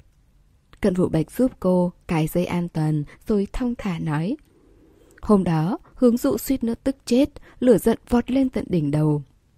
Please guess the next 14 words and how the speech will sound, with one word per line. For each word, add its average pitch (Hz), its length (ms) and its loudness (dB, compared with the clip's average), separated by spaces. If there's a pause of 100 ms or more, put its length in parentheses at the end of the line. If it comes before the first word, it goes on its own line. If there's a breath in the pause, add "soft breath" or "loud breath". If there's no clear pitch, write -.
(920)
Anh 208 160 0
quên 226 260 0
rồi 160 200 0
sao? 190 380 -4 (680 soft breath)
Kết 254 180 2
quả, 165 360 0 (240 soft breath)
người 240 120 6
đàn 220 140 0
ông 262 340 0 (160)
này 160 360 0 (100)
kéo 160 240 -4
cô 214 140 -4
vào 165 220 -4
lòng, 156 360 -4